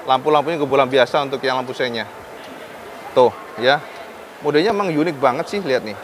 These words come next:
Untuk bagian roda-rodanya. Ibe sayang nggak bisa nyorot dari jauh sih, karena kita sempit banget posisinya. Dan di sini untuk membawa barang bawaan.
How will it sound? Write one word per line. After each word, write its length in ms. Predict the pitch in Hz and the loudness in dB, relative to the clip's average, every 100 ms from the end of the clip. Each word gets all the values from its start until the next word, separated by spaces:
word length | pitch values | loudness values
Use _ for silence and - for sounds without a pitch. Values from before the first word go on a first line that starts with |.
| - - - | -14 -14 -8
Untuk 160 | 120 120 | -4 -2
bagian 240 | 110 123 | 0 2
roda-rodanya. 960 | 117 120 117 160 147 143 135 131 127 127 - - - - - - | 4 4 4 4 2 -2 -4 -4 -6 -8 -16 -18 -18 -18 -18 -6
Ibe 240 | 123 160 | -2 0
sayang 320 | 170 151 170 165 | 4 4 4 4
nggak 160 | 120 | 2
bisa 400 | 120 147 147 147 | 0 2 2 4
nyorot 240 | 143 143 127 | 4 4 4
dari 160 | 120 | 4
jauh 160 | 139 147 | 4 4
sih, 160 | 160 | 2
karena 400 | 143 135 160 151 - | 2 2 2 0 -4
kita 320 | 139 147 160 156 - - - | 0 4 4 2 -6 -18 -12
sempit 320 | - 151 156 127 | -8 -4 -2 0
banget 160 | 147 - | 0 -2
posisinya. 480 | 123 123 123 127 - - - - - 156 | -4 -6 -6 -4 -4 -10 -16 -16 0 4
Dan 160 | 151 | 4
di 40 | 151 | 4
sini 320 | 180 220 240 - | 2 2 0 -2
untuk 280 | 156 208 214 - - - - | -2 0 -2 -6 -18 -18 -6
membawa 400 | 143 139 151 165 | 0 6 6 6
barang 400 | 147 135 151 143 | 4 2 2 2
bawaan. 360 | 123 123 107 | 2 2 0